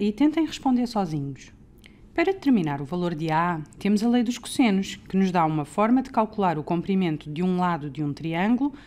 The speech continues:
se soubermos os comprimentos dos outros dois e a amplitude do ângulo por eles formado. A lei dos cossenos diz-nos que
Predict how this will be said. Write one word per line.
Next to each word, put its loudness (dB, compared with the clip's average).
se -2
soubermos 2
os -4
comprimentos 0
dos -8
outros -6
dois 2
e 0
a 4
amplitude 2
do 2
ângulo 2
por -4
eles -2
formado. 0
A -2
lei 0
dos -10
cossenos -6
diz-nos 2
que -4